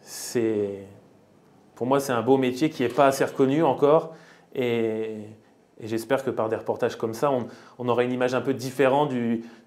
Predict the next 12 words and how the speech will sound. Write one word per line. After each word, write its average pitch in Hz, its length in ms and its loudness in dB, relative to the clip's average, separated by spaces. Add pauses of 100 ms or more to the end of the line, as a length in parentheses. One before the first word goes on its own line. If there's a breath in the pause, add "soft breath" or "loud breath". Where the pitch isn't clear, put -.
du 120 100 -8
surveillant 131 680 2
qui 113 340 -8
tabasse 123 440 2
le 123 140 0
détenu. 127 560 -2
Euh, 104 240 0 (1120 soft breath)
voilà, 110 280 2
ça, 135 180 -2
ça 117 160 -4
n'existe 120 720 -4 (200)
plus. 110 260 -16